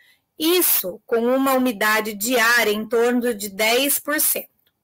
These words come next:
Para saciar a sede nesse calor, somente uma boa água de coco gelada servida a dez graus, direto do coco ou da garrafa de quatrocentos M L.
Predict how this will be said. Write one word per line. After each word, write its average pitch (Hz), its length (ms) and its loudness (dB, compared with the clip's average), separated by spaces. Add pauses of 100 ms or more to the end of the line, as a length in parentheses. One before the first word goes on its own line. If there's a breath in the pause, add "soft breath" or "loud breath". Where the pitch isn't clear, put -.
(640 soft breath)
Para 403 320 2
saciar 285 520 2
a 262 100 4
sede 262 540 2
nesse 214 320 -2
calor, 208 420 2
somente 247 640 0
uma 262 180 2
boa 240 340 0
água 233 360 0
de 262 100 -6
coco 220 340 -2
gelada 220 480 0
servida 233 640 0
a 240 40 2
dez 247 680 0
graus, 214 720 0 (880 soft breath)
direto 247 1040 0
do 240 300 -4
coco 247 600 0
ou 226 240 2
da 262 140 0
garrafa 240 580 0
de 233 80 -4
quatrocentos 240 800 -2
M 233 240 0
L. - 220 -6